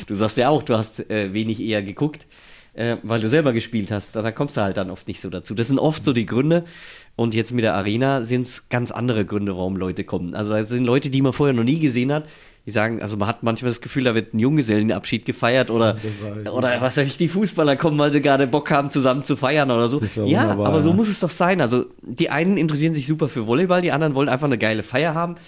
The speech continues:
Speaker 1: und alle musst du mitnehmen. Und
Speaker 2: Ja.
Speaker 1: das ist Eventisierung und ich glaube, in die Richtung geht man mit der Halle eigentlich ganz gut. Das macht Berlin, äh, gut. Da sind die Leute aus den verschiedensten Gründen, die sagen, ich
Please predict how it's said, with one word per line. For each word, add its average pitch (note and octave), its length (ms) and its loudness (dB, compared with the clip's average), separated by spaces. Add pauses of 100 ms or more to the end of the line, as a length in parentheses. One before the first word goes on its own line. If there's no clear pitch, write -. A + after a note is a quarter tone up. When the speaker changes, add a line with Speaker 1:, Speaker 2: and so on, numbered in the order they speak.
(240)
Speaker 1:
und C#3 160 -4
alle E3 160 4
musst F3 180 2
du E3 80 4
mitnehmen. A#2 460 0 (420)
Und A#2+ 80 -2
Speaker 2:
Ja. A2+ 80 -4
Speaker 1:
das F3+ 180 0
ist E3+ 120 -4
Eventisierung C#3+ 760 0
und F#2 140 -8
ich G2 140 -12
glaube, G#2 260 0
in G2+ 100 -2
die G2+ 100 0
Richtung A2+ 460 -2 (460)
geht F#2 540 -4
man A#2+ 120 2
mit A2+ 120 0
der G2+ 100 2
Halle A2+ 200 0
eigentlich F#2+ 360 -2
ganz F2+ 220 -4
gut. F3 340 -2
Das A#2 140 0
macht A2+ 220 -2
Berlin, D3 540 0
äh, A2 480 -6
gut. E3 320 -2 (480)
Da B2 140 0
sind C#3 140 0
die C#3 80 2
Leute C#3 280 2 (140)
aus C3+ 160 0
den D3+ 100 2
verschiedensten F#3+ 540 0
Gründen, F3+ 320 0
die C#3 120 2
sagen, D#3+ 360 0
ich - 220 -8